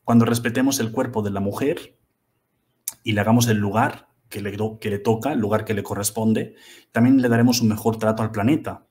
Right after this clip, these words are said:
porque lo que le estamos haciendo al planeta es un reflejo del maltrato y el abuso y la violación al cuerpo de la mujer. Y esto nos confronta, pocas personas hablan de esto,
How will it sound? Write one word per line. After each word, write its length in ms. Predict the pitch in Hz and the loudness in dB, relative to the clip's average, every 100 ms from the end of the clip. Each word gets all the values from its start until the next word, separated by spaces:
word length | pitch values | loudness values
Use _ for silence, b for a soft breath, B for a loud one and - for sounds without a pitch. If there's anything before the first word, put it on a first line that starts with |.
| - | -6
porque 240 | 107 110 | -4 -2
lo 100 | 104 | -4
que 120 | 104 | -4
le 40 | 101 | -4
estamos 280 | - 113 117 | -2 0 2
haciendo 320 | 120 120 104 | 2 2 2
al 80 | - | -2
planeta 580 | 107 120 120 120 - _ _ _ _ _ | 2 2 2 0 -6 _ _ _ _ _
es 160 | - - | -6 -2
un 80 | 113 | 0
reflejo 640 | 123 123 127 - 135 - B B - | 0 0 -2 -2 -6 -6 B B -8
del 200 | 104 101 | -4 -2
maltrato 720 | 104 101 117 117 147 220 _ _ _ _ _ _ _ | -2 2 2 2 -2 -4 _ _ _ _ _ _ _
y 120 | 110 | -2
el 80 | 104 | 0
abuso 640 | 98 117 117 147 - _ _ _ | 2 2 2 0 -6 _ _ _
y 120 | 107 | -8
la 100 | 101 | -6
violación 760 | 101 98 98 120 117 143 214 - - | -2 -2 -2 0 2 2 -2 -8 -10
al 180 | 104 | -6
cuerpo 300 | - 110 107 | -2 -2 -2
de 80 | 98 | -4
la 60 | 95 | -4
mujer. 460 | 101 160 156 - _ _ _ _ _ _ B B | -4 -6 -8 -12 _ _ _ _ _ _ B B
Y 80 | 123 | -4
esto 180 | 123 147 | -2 -2
nos 140 | 120 | -2
confronta, 540 | 113 107 143 143 104 98 | -2 0 2 2 0 -2
pocas 240 | 120 - | -2 -2
personas 300 | 120 131 117 | -2 -2 0
hablan 240 | 113 110 | 2 2
de 140 | 107 139 | 0 0
esto, 400 | - - - | -2 -6 -14